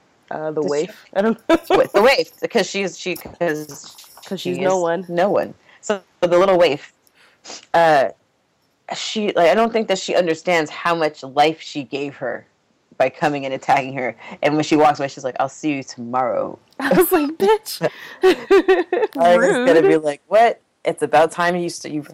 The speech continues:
Speaker 2: listen to what Syrio taught you. He set you up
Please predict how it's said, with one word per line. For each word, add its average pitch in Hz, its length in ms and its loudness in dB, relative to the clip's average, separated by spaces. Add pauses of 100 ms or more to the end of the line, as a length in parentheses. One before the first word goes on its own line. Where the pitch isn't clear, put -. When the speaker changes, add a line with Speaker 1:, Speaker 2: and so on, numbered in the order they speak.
Speaker 2:
listen 262 440 0
to 233 60 -12 (120)
what 208 120 -8
Syrio 185 540 2
taught - 360 -4
you. 71 200 -16
He - 180 -12
set 185 320 0 (680)
you 175 240 -8 (360)
up 143 280 2